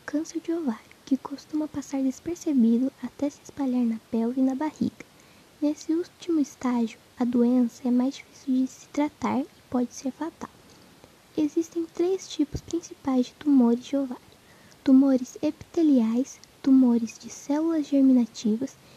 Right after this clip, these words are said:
e tumores estromais. O câncer pode ser causado por alterações do D N A que se transformam em oncogênese ou desativam os genes supressores de tumor.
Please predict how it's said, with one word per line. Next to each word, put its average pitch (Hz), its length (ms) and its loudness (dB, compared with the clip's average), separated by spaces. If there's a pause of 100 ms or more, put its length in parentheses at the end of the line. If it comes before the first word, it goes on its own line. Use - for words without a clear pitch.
(240)
e 247 60 4
tumores 254 580 2 (480)
estromais. - 880 -2 (840)
O 285 80 2
câncer 294 600 -4 (120)
pode 233 300 -4
ser 240 220 -4
causado 226 640 -4 (100)
por 262 140 0
alterações 262 680 -4
do 311 160 -2
D 320 120 -2
N 254 400 4
A 254 40 -2 (360)
que - 100 -20
se 277 140 -2
transformam 277 680 -2
em 262 140 2 (400)
oncogênese 302 880 -2 (680)
ou 311 280 2
desativam 269 720 0
os 233 100 0
genes 226 560 0 (200)
supressores 262 840 -2
de 262 80 -2
tumor. 294 360 4